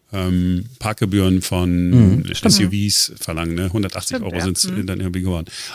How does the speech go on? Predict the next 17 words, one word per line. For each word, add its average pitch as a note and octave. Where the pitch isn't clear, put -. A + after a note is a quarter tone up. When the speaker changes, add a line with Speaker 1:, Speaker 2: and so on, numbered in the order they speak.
Speaker 1:
Also G2+
ist A2+
jetzt -
auch B2+
kein, G#2
äh, F2+
Autofahrer-Fan. B2
Aber D#2+
wir E2+
sagen E2+
es -
Heinz F2+
Buschkowski -
mal E2
lieber D#2+
nicht, D#2
oder? F2